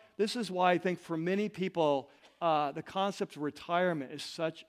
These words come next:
a mistake. Uh, because so many times people, "I, I just wanna get back and kick back and enjoy the good life." Well, if you don't have something to live for, if you don't have something to work for, if you don't do something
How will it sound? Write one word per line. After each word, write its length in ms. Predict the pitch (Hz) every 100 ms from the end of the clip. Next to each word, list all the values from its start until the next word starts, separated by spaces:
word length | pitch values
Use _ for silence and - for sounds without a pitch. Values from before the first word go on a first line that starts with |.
| -
a 120 | 156
mistake. 800 | 131 135 - - 139 120 - _ _ _ _ _ _ _ _ _ _ _ _ _ -
Uh, 260 | 165 156 151
because 360 | 160 185 160
so 320 | - - 202
many 240 | 220 214 180
times 500 | - 233 220 185 -
people, 240 | 202 185
"I, 140 | 175 170
I 80 |
just 140 | 160 -
wanna 120 | 180
get 200 | 156 160
back 240 | 180 180
and 120 | 175 -
kick 300 | - 156 139
back 320 | 170 170 -
and 80 | 156
enjoy 280 | 143 156
the 80 | 135
good 200 | 127 208
life." 320 | 156 135 131 - _ _ _ _ _ _
Well, 100 | 165
if 100 | 160
you 120 | 185 247
don't 100 | 214
have 180 | 185
something 300 | - 185 185
to 80 | 156
live 240 | 143 160 -
for, 400 | 214 220 247 220 - _ _ -
if 120 | 139
you 100 | 156
don't 120 | 196
have 120 | 185 -
something 380 | 190 180 180
to 80 | 143
work 300 | 135 156 208
for, 420 | - 233 233 233 220 _ _
if 120 | 147 139
you 120 | 196
don't 120 | 196
do 140 | 190
something 160 | 165